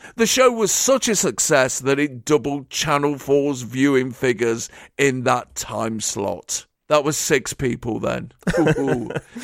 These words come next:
He was quickly picked up on by both the American cable station Cinemax and M T V, and a second and third series was commissioned by the Yanks,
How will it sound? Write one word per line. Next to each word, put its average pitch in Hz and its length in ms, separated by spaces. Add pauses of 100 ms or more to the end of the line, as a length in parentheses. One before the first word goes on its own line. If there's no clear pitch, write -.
(180)
He 214 100
was 247 160
quickly 294 400
picked - 400
up 214 220
on 135 180
by 143 240
both 170 360
the 196 120
American 208 560
cable 180 420
station 151 460
Cinemax 185 800 (260)
and 202 300
M 147 280
T 143 360
V, 113 500 (220)
and 190 140
a 180 60
second 220 580
and 226 160
third 190 420
series 123 480
was 127 140
commissioned 131 480
by 131 180
the 127 80
Yanks, 135 480